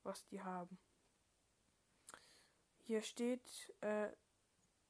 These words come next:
zu drei Prozent Non-Binary. Ich weiß nicht, was es heißt. Ähm, kein wirkliches Geschlecht oder was?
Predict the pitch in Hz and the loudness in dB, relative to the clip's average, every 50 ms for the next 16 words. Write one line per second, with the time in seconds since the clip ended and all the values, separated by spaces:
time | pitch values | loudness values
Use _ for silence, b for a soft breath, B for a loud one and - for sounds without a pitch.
0 | _ _ _ _ _ _ _ _ _ _ _ _ _ _ _ _ _ _ _ _ | _ _ _ _ _ _ _ _ _ _ _ _ _ _ _ _ _ _ _ _
1 | _ _ _ - - - 233 220 214 _ _ _ _ _ _ _ _ _ _ _ | _ _ _ -6 -6 -4 -4 -6 -8 _ _ _ _ _ _ _ _ _ _ _
2 | _ _ _ _ _ _ _ _ _ _ _ _ _ _ _ - 220 - 208 220 | _ _ _ _ _ _ _ _ _ _ _ _ _ _ _ -4 0 2 2 2
3 | 226 - - 247 233 - - - - 220 220 220 220 226 - - b b b b | 2 0 0 0 0 0 0 -2 0 2 2 0 0 -4 -6 -12 b b b b
4 | b b b b b b b b _ - 214 220 214 220 220 220 208 - _ - | b b b b b b b b _ -2 2 4 4 4 4 2 -2 -2 _ 2
5 | 196 190 196 214 233 254 262 262 269 269 269 269 269 277 277 b b b b b | 2 2 2 2 2 2 4 4 4 2 2 2 0 -2 -4 b b b b b
6 | b b b b b b b b _ _ _ _ _ _ _ - - - 220 208 | b b b b b b b b _ _ _ _ _ _ _ -16 -2 2 4 4
7 | 220 220 247 240 233 226 226 214 214 - - 214 214 247 262 - - - b b | 4 4 2 4 4 4 4 2 0 -2 -2 0 0 0 -2 -4 -8 -10 b b
8 | b b b b b b b b b b b _ _ _ _ _ - 214 208 208 | b b b b b b b b b b b _ _ _ _ _ -6 -4 -2 -2
9 | 208 208 202 202 _ _ _ _ _ _ _ _ _ _ _ _ _ _ _ _ | -2 -2 -4 -6 _ _ _ _ _ _ _ _ _ _ _ _ _ _ _ _
10 | _ _ _ _ _ _ _ _ _ _ _ _ _ _ _ _ _ _ _ _ | _ _ _ _ _ _ _ _ _ _ _ _ _ _ _ _ _ _ _ _
11 | _ _ _ _ _ _ _ _ _ _ _ _ _ _ _ _ _ _ _ _ | _ _ _ _ _ _ _ _ _ _ _ _ _ _ _ _ _ _ _ _
12 | _ _ _ _ _ _ _ _ _ _ _ _ - - 214 208 208 208 196 196 | _ _ _ _ _ _ _ _ _ _ _ _ -4 -2 0 0 2 0 0 0
13 | 202 208 - 240 226 - 240 226 - - - 254 247 - - 247 254 277 269 - | -2 -2 -2 -4 -4 -4 -4 -4 -6 -6 -8 -10 -8 -4 -2 0 0 0 -2 -6
14 | - 294 277 277 269 269 269 269 269 - - - | -8 -2 0 0 2 2 2 0 0 -4 -8 -18